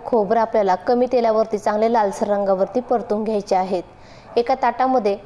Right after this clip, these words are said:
तळून घेतलेलं खोबरं व कांदा आपण काढून घेतलेला आहे. त्याचबरोबर एका मिक्सरच्या भांड्यामध्ये तळलेला कांदा, तळलेलं खोबरं आपण टाकून घेऊ.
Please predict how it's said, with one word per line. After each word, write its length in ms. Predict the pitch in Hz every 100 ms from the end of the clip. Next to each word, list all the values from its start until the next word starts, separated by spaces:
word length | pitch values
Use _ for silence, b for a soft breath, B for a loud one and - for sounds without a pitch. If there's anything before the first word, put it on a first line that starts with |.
| -
तळून 240 | 233 233 240
घेतलेलं 380 | 247 - 208 214
खोबरं 420 | - 220 190 185 185 -
व 160 | 220 226 226 -
कांदा 280 | 202 196
आपण 200 | 190 202
काढून 360 | 214 233 208 208
घेतलेला 380 | 202 - 190 185
आहे. 260 | 190 185 185 B B -
त्याचबरोबर 580 | 285 285 285 233 208 202 - B -
एका 180 | 233 269
मिक्सरच्या 500 | 254 254 240 233 240
भांड्यामध्ये 600 | 247 220 208 214 190 175 B B -
तळलेला 360 | 247 247 247 254
कांदा, 420 | 254 233 208 185 208 -
तळलेलं 340 | 233 220 214 226
खोबरं 280 | - 220 202
आपण 240 | 190 233
टाकून 400 | 240 214 - 214
घेऊ. 160 | 196 180